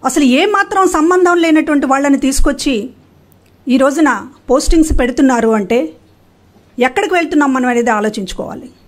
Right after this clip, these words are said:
ప్రధానంగా మహిళలే మహిళల మీద పోస్టులు పెట్టడం, ఇదొక కొత్త సాంప్రదాయం. మహిళలు కూడా ఈ, ఈ మధ్య జగన్ గారి కుటుంబంలో ఉన్నటువంటి మహిళల మీద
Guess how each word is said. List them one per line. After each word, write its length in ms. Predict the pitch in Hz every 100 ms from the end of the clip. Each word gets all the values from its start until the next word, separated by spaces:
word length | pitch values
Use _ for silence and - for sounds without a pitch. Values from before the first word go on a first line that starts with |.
| - -
ప్రధానంగా 540 | 277 285 403 392 381 370
మహిళలే 600 | 269 302 415 427 403 359
మహిళల 280 | 320 370
మీద 140 | 370 339
పోస్టులు 420 | 320 277 - 269
పెట్టడం, 300 | 233 214 185 - _ -
ఇదొక 240 | 262 302
కొత్త 540 | 302 247 240 359 285 262 - _ _ _ _
సాంప్రదాయం. 600 | - 269 311 285 214 - - _ -
మహిళలు 320 | 269 427 440 415
కూడా 200 | 403 381
ఈ, 180 | 359 - 294
ఈ 100 | 302
మధ్య 440 | 285 240 311 240 - _ _ -
జగన్ 280 | 196 269 349
గారి 200 | 349 320
కుటుంబంలో 540 | 320 330 330 320 311
ఉన్నటువంటి 400 | 294 285 285 277
మహిళల 340 | 247 254 320 320
మీద 260 | 302 302